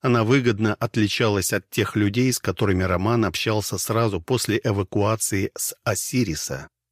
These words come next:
Хотя эвакуацией это мероприятие можно было назвать лишь с большой натяжкой, скорее это был штурм с последующим пленением. Людей, штурмовавших пустой Осирис,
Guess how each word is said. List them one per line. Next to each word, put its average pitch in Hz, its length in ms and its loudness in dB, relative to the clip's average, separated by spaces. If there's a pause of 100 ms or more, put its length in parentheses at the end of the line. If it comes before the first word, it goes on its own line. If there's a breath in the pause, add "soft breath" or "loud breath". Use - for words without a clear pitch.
(300)
Хотя 107 400 -2
эвакуацией 117 760 0
это 117 320 0
мероприятие 101 720 0
можно 104 320 0
было 104 240 0
назвать 92 440 -2
лишь 107 300 -2 (260)
с 95 120 -6
большой 87 420 -2
натяжкой, 95 760 -2
скорее 90 460 -2
это - 280 -4
был 110 220 2
штурм 127 600 2
с - 80 -6
последующим 87 1040 -2 (140)
пленением. 73 880 -2 (760)
Людей, 131 420 2
штурмовавших 135 1000 0
пустой 131 440 0
Осирис, 143 680 0